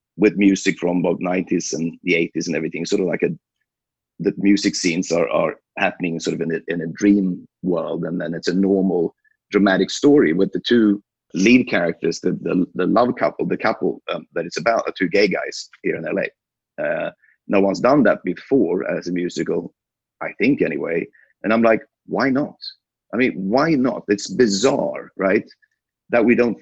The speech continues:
think about it in that way. And it's bizarre how still we have a discussion about,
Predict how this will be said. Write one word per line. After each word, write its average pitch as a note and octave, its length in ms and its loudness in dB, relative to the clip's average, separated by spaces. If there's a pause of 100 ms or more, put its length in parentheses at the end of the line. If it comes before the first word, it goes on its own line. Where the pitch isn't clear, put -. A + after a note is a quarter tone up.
think D3 280 2
about F#2+ 200 0
it F2+ 140 -2
in F#2 140 -2
that F2+ 200 -4
way. D#2 340 -8
And G#2 120 0
it's G#2 100 -2
bizarre A2 640 2
how F#2+ 380 -2
still G2 560 0
we F2+ 180 -2
have F#2 160 -4
a E2+ 60 -2
discussion F2+ 680 -4
about, E2+ 320 -4